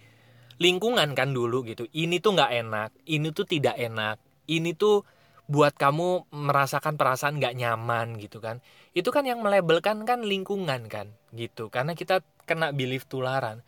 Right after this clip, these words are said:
Sebetulnya setiap rasa itu biarkan dia datang, biarkan kita kenali gitu ya. Setelah itu biarkan dia lepas. Kuncinya cuman itu sebetulnya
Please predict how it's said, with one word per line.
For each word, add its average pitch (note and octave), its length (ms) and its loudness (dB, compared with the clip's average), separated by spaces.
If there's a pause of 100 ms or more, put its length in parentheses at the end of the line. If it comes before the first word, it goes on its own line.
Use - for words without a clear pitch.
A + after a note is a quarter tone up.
(360)
Sebetulnya G#3 400 0
setiap G3+ 460 -2
rasa F3+ 400 2
itu B3 480 -10
biarkan D3+ 560 0
dia C3+ 180 0
datang, A2 560 -10 (960)
biarkan C#3+ 800 2 (160)
kita C#3 320 -2
kenali C3 600 -2
gitu B2+ 260 -10
ya. F3 80 -4
Setelah E3 340 -4
itu F3 140 -10
biarkan D3 420 -8
dia A#2 160 -6
lepas. A2+ 580 -12
Kuncinya A3+ 460 -6
cuman F#3+ 300 -6
itu G3 300 -12
sebetulnya G#2+ 760 -12